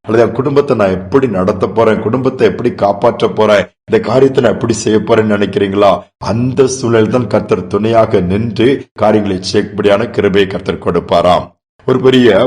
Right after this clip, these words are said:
ஊழிய ஸ்தாபனம், அதிலே நிறைய ஊழியர்கள் பணியாற்றுகிறார்கள். அதுலயும் ஒரு உண்மை உத்தமாய் ஊழியம் செய்கிற ஒருத்தரும் ஊழியம் செய்கிறார்.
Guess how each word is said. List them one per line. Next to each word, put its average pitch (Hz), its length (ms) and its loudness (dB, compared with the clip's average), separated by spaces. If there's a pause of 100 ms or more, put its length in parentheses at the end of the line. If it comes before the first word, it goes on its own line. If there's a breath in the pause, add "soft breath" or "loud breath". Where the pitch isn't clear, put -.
(220)
ஊழிய 127 260 2
ஸ்தாபனம், 95 720 0
அதிலே 104 360 2 (400)
நிறைய 104 320 2
ஊழியர்கள் 104 500 0
பணியாற்றுகிறார்கள். 98 720 2
அதுலயும் 107 360 -4 (160)
ஒரு 107 200 2
உண்மை 104 320 0
உத்தமாய் 104 420 0
ஊழியம் 104 260 0
செய்கிற 101 280 0
ஒருத்தரும் 104 400 0
ஊழியம் 98 300 -2
செய்கிறார். 92 540 0